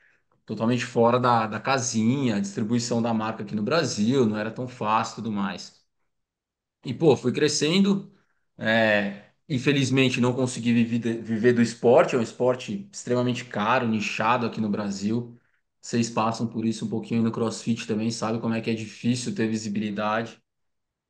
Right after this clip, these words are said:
Então, cara, é, fui estudar,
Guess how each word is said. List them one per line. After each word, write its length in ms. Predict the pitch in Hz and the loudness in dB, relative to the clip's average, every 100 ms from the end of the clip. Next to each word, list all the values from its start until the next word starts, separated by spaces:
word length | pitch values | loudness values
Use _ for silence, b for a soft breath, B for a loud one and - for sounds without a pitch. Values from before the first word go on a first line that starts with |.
| _ | _
Então, 1000 | 113 104 - 110 113 120 123 120 117 107 | -2 -2 0 2 4 4 4 4 4 2
cara, 720 | 101 120 107 101 98 98 98 - | 0 0 2 2 0 -4 -8 -10
é, 320 | 107 98 98 | -4 -2 -2
fui 180 | 98 127 | -2 0
estudar, 760 | 113 - 123 117 143 - - | -2 -2 2 4 4 0 -10